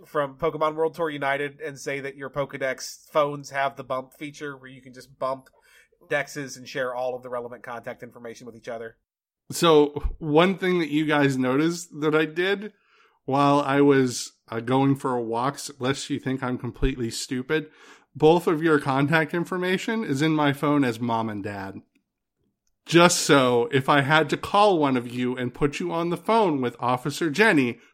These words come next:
Speaker 2: the phone would say Mom or Dad on it when I handed it over.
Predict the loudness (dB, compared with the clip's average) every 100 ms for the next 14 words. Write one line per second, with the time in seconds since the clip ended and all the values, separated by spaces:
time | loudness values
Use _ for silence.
0 | _ -6 0 4 4 4 2 0 -4 -4
1 | -4 -4 -6 -10 -16 _ _ 0 2 2
2 | 0 -2 -6 -12 -14 -12 -12 -16 _ _
3 | _ -12 -10 -8 -8 -8 -8 -8 -10 -10
4 | -10 -12